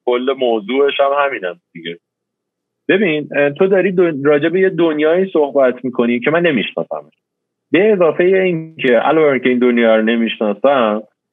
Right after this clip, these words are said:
نیازم هی داره عوض می‌شه. رقبای منم دارن عوض می‌شه. بازار منم داره عوض می‌شه. برای همین تو موقعی که چیزی رو نمی‌شناسی، نمی‌توانی پیش بینی بکنی.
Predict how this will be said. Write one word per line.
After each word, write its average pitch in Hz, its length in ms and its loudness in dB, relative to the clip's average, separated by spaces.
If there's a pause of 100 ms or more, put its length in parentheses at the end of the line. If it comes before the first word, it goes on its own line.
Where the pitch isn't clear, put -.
(100)
نیازم 127 520 2
هی 170 100 0
داره 135 180 2
عوض 107 380 0
می‌شه. - 160 -20 (840)
رقبای 131 480 0
منم 160 280 -4
دارن 117 260 0
عوض 90 320 -2
می‌شه. - 200 -20 (360)
بازار 135 540 2
منم 156 280 -2
داره 113 160 0
عوض 98 380 0
می‌شه. - 180 -20 (420)
برای 160 240 0
همین 160 500 -6
تو 170 60 -4
موقعی 170 280 -2
که 185 280 -2 (800)
چیزی 160 420 -2
رو 92 380 0
نمی‌شناسی، 123 1200 0
نمی‌توانی 185 580 2
پیش 143 260 -4
بینی 113 220 2
بکنی. 78 400 -6